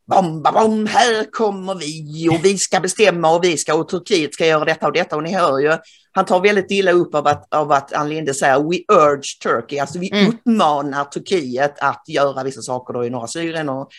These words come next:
Speaker 1: och bla,
Speaker 2: Och så
Speaker 1: bla.
Speaker 2: går
Speaker 1: Och
Speaker 2: han igenom då att om vi skulle liksom lämna det där, så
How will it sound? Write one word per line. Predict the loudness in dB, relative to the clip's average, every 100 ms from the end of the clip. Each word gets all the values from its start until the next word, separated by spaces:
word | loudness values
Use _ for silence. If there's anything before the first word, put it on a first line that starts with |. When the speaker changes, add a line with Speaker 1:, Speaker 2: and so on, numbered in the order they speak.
| -20 -20 -20 -4
Speaker 1:
och | 0
bla, | 4 4
Speaker 2:
Och | 6
så | 6
Speaker 1:
bla. |
Speaker 2:
går | 6
Speaker 1:
Och | 4
Speaker 2:
han | 4
igenom | 4 4 4 2
då | 4 6
att | 6 4 4
om | 4 6
vi | 4 4
skulle | 4 0 2 4 4
liksom | 4 -2 -2 0
lämna | 0 0 -2 2
det | 2 2
där, | -2
så | -2